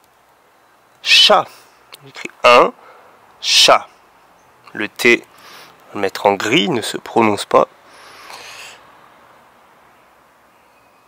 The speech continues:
Hop, je le mets en gris. Voilà.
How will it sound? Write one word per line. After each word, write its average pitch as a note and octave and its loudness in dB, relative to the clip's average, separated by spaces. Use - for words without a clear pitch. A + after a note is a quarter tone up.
Hop, - -14
je C3+ -18
le A#2+ -20
mets A2+ -20
en G#2+ -20
gris. C#3+ -14
Voilà. - -6